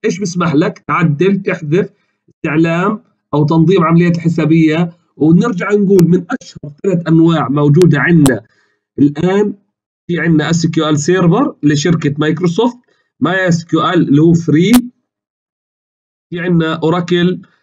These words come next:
Database Management System. هذول أنواع إدارة قواعد بيانات. كلمة معالجة قاعدة البيانات اللي هو معالجة يتضمن وظائف استعلام لاستخراج بيانات معينة وتعديل قاعدة البيانات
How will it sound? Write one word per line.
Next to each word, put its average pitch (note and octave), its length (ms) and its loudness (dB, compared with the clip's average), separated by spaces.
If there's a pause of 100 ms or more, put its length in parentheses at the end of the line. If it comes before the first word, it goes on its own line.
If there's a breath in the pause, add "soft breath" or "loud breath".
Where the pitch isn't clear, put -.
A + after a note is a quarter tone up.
(260 soft breath)
Database D3 480 0
Management C3 340 0
System. A2 340 -8
هذول D#3 240 0
أنواع D3+ 680 0
إدارة C#3 400 -2
قواعد A#2+ 340 -4
بيانات. F2 280 -8 (600)
كلمة C4+ 300 2
معالجة F3+ 760 0
قاعدة D3+ 360 -4
البيانات C3 680 -2 (540)
اللي D3+ 160 0
هو F#3 180 2
معالجة G3+ 500 0
يتضمن F3 580 0
وظائف E3 440 0
استعلام F3 960 -4 (140)
لاستخراج E3+ 500 -2
بيانات F#3 300 -2
معينة F3+ 580 0 (120)
وتعديل D3+ 460 -2
قاعدة F3 320 0
البيانات F3 540 0